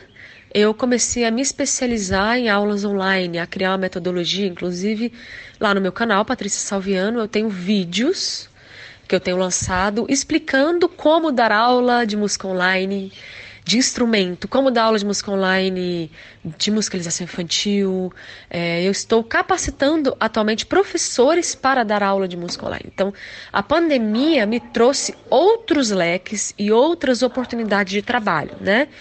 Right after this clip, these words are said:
É, por conta do canal, surgiu uma demanda de escrever esse livro. Então, lá no Chile mesmo, eu escrevi esse livro, lancei agora em fevereiro de dois mil e vinte e um.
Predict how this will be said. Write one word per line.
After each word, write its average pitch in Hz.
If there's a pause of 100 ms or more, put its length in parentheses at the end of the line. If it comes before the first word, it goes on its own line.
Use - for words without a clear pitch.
(420)
É, 214
por 302
conta 330
do 285
canal, 311 (160)
surgiu 269
uma 269
demanda 254
de 208
escrever 220
esse 196
livro. 254
Então, 233 (420)
lá 254
no 269
Chile 247
mesmo, 226
eu 220
escrevi 208
esse 208
livro, 226
lancei 247
agora 196
em 196
fevereiro 226
de 208
dois 202
mil 196
e -
vinte 214
e 302
um. 339